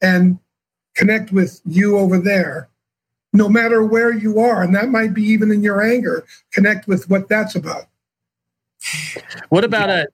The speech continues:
Speaker 3: But that's not what, that's not what people mean, though. <laughs> I think that, I think that's great. And I, I, I'm with that for sure. But usually when people mean is, I, when p-, people say boundaries, they usually mean rules.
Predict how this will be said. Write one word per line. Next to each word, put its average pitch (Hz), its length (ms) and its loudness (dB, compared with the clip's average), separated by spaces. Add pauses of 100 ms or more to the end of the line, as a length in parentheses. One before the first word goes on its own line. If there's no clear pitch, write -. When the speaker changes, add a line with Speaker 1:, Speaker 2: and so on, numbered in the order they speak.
(160)
Speaker 3:
But 151 120 0
that's 196 220 -2
not 240 160 0
what, 165 220 0
that's 185 180 -2
not 190 100 0
what 151 80 0
people 156 180 0
mean, 143 280 0
though. 110 300 -10 (260)
<laughs> - 280 -18 (300)
I 214 100 0
think 196 200 -2
that, 175 280 -4 (260)
I 170 120 0
think 208 200 -4
that's 151 240 -2
great. 147 480 -2
And 123 100 -4
I, 139 160 -4
I, 156 280 -4 (120)
I'm 160 280 -4
with 139 140 -2
that 139 340 -4
for 120 80 -12
sure. 110 540 -4 (480)
But 139 140 2
usually 254 280 2
when 165 120 0
people 185 240 -2
mean 170 300 0
is, 127 340 -4 (400)
I, 143 280 -4
when 151 420 0
p-, 180 100 -2
people 202 260 0
say 160 160 -2
boundaries, 160 360 -2
they 139 100 0
usually 170 220 -2
mean 135 160 0
rules. 127 600 -2